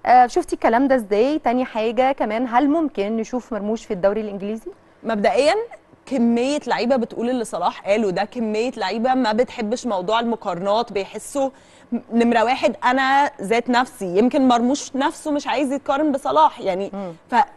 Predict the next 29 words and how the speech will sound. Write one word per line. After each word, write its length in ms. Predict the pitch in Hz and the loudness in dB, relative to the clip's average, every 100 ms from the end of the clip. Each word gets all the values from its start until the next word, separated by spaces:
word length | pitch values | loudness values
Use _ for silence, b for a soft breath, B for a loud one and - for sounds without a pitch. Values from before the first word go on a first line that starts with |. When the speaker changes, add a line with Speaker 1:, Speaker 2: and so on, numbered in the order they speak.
| - | -4
Speaker 2:
فأنا 280 | 160 240 | 0 2
مش 140 | 262 - | 0 0
حاسة 220 | 277 311 | -4 -2
إن 60 | 285 | -4
في 220 | 285 - | -2 -2
أي 140 | 240 | 0
مشكلة 340 | 247 240 - 233 | -2 -2 -4 -4
خالص 280 | 226 233 233 | -2 -2 -2
في 60 | |
اللي 120 | 226 | -6
صلاح 340 | 208 185 208 - | -6 -4 -4 -4
قاله، 240 | 240 254 | 0 0
بنسمع 540 | 214 208 226 - 240 208 | 2 0 -2 -4 -2 -2
دي 180 | 202 | -2
كتير 420 | 247 - 226 240 220 | -6 -6 -4 -2 0
جدًا، 520 | 190 214 185 233 247 | 0 0 0 0 2
وبنسمع 500 | 226 190 233 254 220 | 0 -2 -4 -2 -2
دي 140 | 208 | -2
من 180 | 247 233 | -2 0
مدربين 680 | 202 180 180 190 220 233 240 | 0 0 0 -2 0 2 2
بيقولوا 320 | 208 214 240 | 0 -2 -2
ما 140 | 233 | -2
تقارنوش 480 | 233 - 214 214 220 | -4 -2 -2 -2 -6
اللعيبة، 360 | 226 208 196 214 | -4 -2 -2 -4
ما 100 | 190 | -6
تحطوش 380 | - - 214 165 | -12 -16 -12 -8
عليهم 240 | 175 190 | -6 -4
الضغط 400 | 175 202 - - | -2 -4 -4 -4
ده، 260 | 220 226 | 0 0